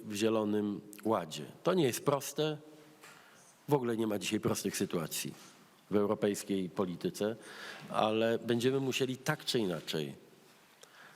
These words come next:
y, wspólnie jeszcze w tej kadencji i w przyszłej kadencji Parlamentu, y, skuteczniej zacząć dbać o interesy producentów rolnych w Europie i w Polsce.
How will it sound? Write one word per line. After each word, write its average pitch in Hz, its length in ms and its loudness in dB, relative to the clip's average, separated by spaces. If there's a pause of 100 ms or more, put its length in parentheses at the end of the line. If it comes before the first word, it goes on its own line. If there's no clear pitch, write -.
(180)
y, 101 240 2
wspólnie 104 580 2
jeszcze 98 280 0
w 165 40 -4
tej 143 160 2
kadencji 135 720 -2
i 90 40 -8
w - 20 -10
przyszłej 131 340 -2
kadencji 123 420 0
Parlamentu, 113 680 0 (800)
y, 107 40 0
skuteczniej 107 920 0 (200)
zacząć 95 480 2
dbać 110 560 0 (260)
o 110 100 4
interesy 120 500 0
producentów 110 640 0
rolnych 101 380 0
w 101 40 0
Europie 98 540 0 (320)
i 113 100 -2
w - 60 -6
Polsce. 80 520 -2